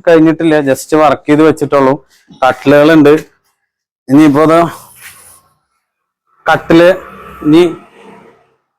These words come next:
ചെയർ, ചെയറും പോളിഷ് ചെയ്തിട്ടില്ല. ഇനി ത്രീ സീറ്റ്, ത്രീ സീറ്റിന്റെ നമ്മൾ പോളിഷ്, ഇതൊക്കെ ഡിപ്പോ തേക്കാട്ടോ,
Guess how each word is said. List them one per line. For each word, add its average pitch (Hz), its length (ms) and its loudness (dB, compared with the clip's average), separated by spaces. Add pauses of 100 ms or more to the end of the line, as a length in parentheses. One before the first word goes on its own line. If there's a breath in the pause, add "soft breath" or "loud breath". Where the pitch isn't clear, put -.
(680)
ചെയർ, 160 380 2 (1300)
ചെയറും 165 440 2 (140)
പോളിഷ് 175 360 0
ചെയ്തിട്ടില്ല. 156 400 0 (360)
ഇനി 180 200 0
ത്രീ 196 120 4 (140)
സീറ്റ്, 196 300 2 (1200)
ത്രീ 156 120 0 (140)
സീറ്റിന്റെ 180 380 2
നമ്മൾ 185 140 0 (120)
പോളിഷ്, 170 340 0
ഇതൊക്കെ 214 340 0
ഡിപ്പോ 208 300 0
തേക്കാട്ടോ, 165 320 0